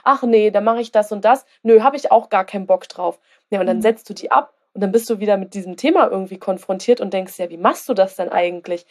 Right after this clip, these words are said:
Speaker 1: Also irgendwie ist das auch super krass, dass du da diesen Körper so austricksen kannst
Speaker 2: Mhm.
Speaker 1: und, ähm, auch dann eigentlich erstmal wieder lernen musst, damit wieder umzugehen.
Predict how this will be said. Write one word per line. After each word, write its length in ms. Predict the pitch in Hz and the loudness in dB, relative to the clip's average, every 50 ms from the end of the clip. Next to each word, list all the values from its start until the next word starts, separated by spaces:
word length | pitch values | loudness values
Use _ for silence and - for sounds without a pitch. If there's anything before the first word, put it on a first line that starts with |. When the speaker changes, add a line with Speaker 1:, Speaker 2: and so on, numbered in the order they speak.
| - - - - - | -20 -20 -16 -6 0
Speaker 1:
Also 240 | - 196 190 196 208 - | 2 2 2 2 -2 0
irgendwie 640 | - - 302 339 302 269 208 196 220 233 294 339 _ _ _ | 2 4 4 4 4 0 -2 -2 -2 -4 -4 -4 _ _ _
ist 200 | - - - - | -20 -10 2 2
das 220 | 277 440 - - | 2 2 2 0
auch 200 | - 202 196 196 | 2 2 2 2
super 360 | 196 - 220 208 - 196 175 175 | 0 -8 -8 -2 0 0 -2 -2
krass, 400 | - - - 185 180 - _ _ _ _ _ _ _ - | -4 -8 -6 -6 -6 -6 _ _ _ _ _ _ _ -10
dass 140 | 202 196 | -10 -10
du 80 | - 202 | -8 -2
da 100 | 180 294 | -2 -2
diesen 300 | 285 202 185 190 180 180 | -2 -2 -8 -10 -10 -10
Körper 540 | - - 220 262 254 - - 180 202 240 - _ _ _ _ _ | -2 2 2 2 2 2 -2 -2 -2 -2 -4 _ _ _ _ _
so 300 | - 220 233 226 - - | 4 6 6 6 6 4
austricksen 840 | - 233 285 349 - - _ _ - - 214 202 - - - 190 180 | 4 4 4 4 2 -4 _ _ -6 -6 -6 -6 -6 -12 -14 -14 -14
kannst 480 | - - 202 185 185 226 269 214 214 | -10 -6 -4 -4 -2 -2 -4 -4 -4
Speaker 2:
Mhm. 460 | 208 208 202 202 202 196 196 196 202 214 | -4 -4 -4 -4 -4 -6 -8 -4 4 6
Speaker 1:
und, 420 | 220 220 220 220 226 226 220 - - | 6 6 6 4 0 -2 -4 -4 0
ähm, 440 | 214 214 214 208 208 208 214 208 - _ _ _ _ _ _ _ _ _ _ _ - | 2 2 2 2 0 -4 -8 -10 -12 _ _ _ _ _ _ _ _ _ _ _ 0
auch 160 | - 220 - | 0 0 2
dann 180 | - 220 240 269 | 2 0 0 0
eigentlich 460 | - - 202 196 220 254 240 294 - | 0 0 0 0 0 -2 -6 -6 -6
erstmal 260 | - 214 - 220 208 190 | -6 -6 -4 -4 -6 -2
wieder 180 | 196 202 190 190 | 0 0 0 2
lernen 280 | 190 180 185 190 208 | 0 -2 -2 -2 -2
musst, 240 | 220 277 277 - - | -2 -2 -4 -2 -2
damit 360 | 208 185 180 190 240 277 - 196 | -2 -2 0 -2 -2 -4 -4 -4
wieder 240 | 190 220 233 - | 0 0 0 2
umzugehen. 640 | - 311 285 285 - - 190 - 185 180 175 180 _ | 2 -2 -2 -2 -6 -14 -14 -8 -6 -6 -6 -6 _